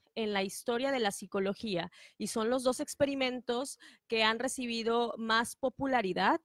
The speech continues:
para, eh, eh, pues, el entendimiento de los comportamientos sociales. Milgram presentó, eh, su diseño, le solicitó dinero a la Universidad de Yale y le dieron la autorización para este proyecto.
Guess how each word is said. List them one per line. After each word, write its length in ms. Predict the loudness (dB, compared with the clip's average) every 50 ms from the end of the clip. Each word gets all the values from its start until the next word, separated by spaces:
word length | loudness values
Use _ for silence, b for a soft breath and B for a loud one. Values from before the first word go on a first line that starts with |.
| B B B B B B 2
para, 500 | 4 4 4 6 6 4 4 4 4 2 0
eh, 680 | 0 0 2 2 0 0 0 0 -2 -2 -4 -6 b b b b -20 -20 -20 -20 -14 -10
eh, 280 | -6 -6 -6 -6 -6 -8 -8
pues, 160 | -8 -4 -4
el 100 | -2 -2
entendimiento 840 | -2 -2 -4 -4 -4 -4 -2 -2 0 0 0 0 -2 -2 -2 0
de 180 | 0 0 0 0
los 180 | -2 -4 -6 -6
comportamientos 680 | -8 -6 -6 -6 -6 -6 -6 -6 -4 -6 -6 -6 -6
sociales. 580 | -6 -6 -6 -6 -8 -8 -10 -12 -16 -16 -16 -16 B B B B B B
Milgram 520 | 4 4 6 6 6 6 4 2 2 0 -2 _ _ _ b b b b b -4
presentó, 1040 | -2 -2 -2 -2 0 -2 -2 0 2 6 8 10 10 12 12 12 12 12 10 8 8
eh, 300 | 8 8 8 8 6 6
su 180 | 2 2 2 4
diseño, 760 | 4 2 6 8 8 8 8 8 6 6 6 6 6 4 0 -2
le 240 | -2 0 2 2
solicitó 520 | 2 2 2 2 2 0 -2 0 4 4 4
dinero 520 | 4 4 4 4 4 4 6 6 6 8
a 60 | 6
la 80 | 6 4
Universidad 500 | 2 0 -2 -2 0 2 4 4 4 4
de 100 | 2 0
Yale 440 | 2 4 4 4 4 4 4 2 -2 B B B B B B
y 160 | 2 4 6
le 120 | 6 6
dieron 300 | 6 6 6 6 6 6
la 60 | 6 6
autorización 720 | 6 4 2 0 0 -2 -2 -2 2 4 4 4 4 4
para 260 | 4 4 6 6 6 4
este 280 | 2 2 2 0 2
proyecto. 640 | 4 4 4 6 4 4 4 _ 6 8 8 6